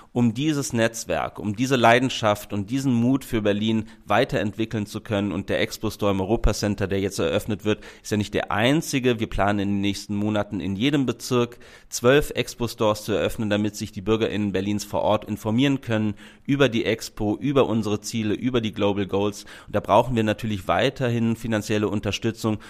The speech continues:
Und deshalb lade ich alle sehr herzlich dazu ein, sich unserem Projekt anzuschließen und das finanziell mit zu unterstützen.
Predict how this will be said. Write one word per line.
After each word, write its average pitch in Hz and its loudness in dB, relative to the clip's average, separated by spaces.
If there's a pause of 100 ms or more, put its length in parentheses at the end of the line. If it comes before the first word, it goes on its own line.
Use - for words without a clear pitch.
(140)
Und 104 -8
deshalb 104 0
lade 104 2
ich - -4
alle 117 4
sehr 98 0
herzlich 104 -2
dazu - -6
ein, 101 0 (340)
sich 101 -6
unserem 98 0 (120)
Projekt 104 2
anzuschließen 131 0
und 92 -4
das 101 -2
finanziell 104 0
mit 95 0
zu 82 -4
unterstützen. - -10